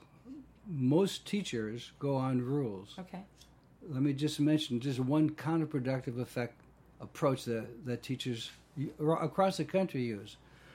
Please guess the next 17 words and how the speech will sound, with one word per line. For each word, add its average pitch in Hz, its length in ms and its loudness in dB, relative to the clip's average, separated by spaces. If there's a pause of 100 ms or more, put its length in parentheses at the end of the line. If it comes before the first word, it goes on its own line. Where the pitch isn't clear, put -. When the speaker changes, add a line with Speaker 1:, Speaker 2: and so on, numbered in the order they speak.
(140)
Speaker 1:
They 131 140 2
base 156 400 6
their 139 380 6 (260)
classroom 151 480 4
management, 123 520 2
which 113 220 -6
is, - 140 -8 (400)
really 160 200 8
has 123 120 8
got 139 140 6
to 120 40 2
do 135 80 2
with 120 140 2
procedures, 113 520 0
but 120 160 0
they, 143 140 4
they, 139 220 4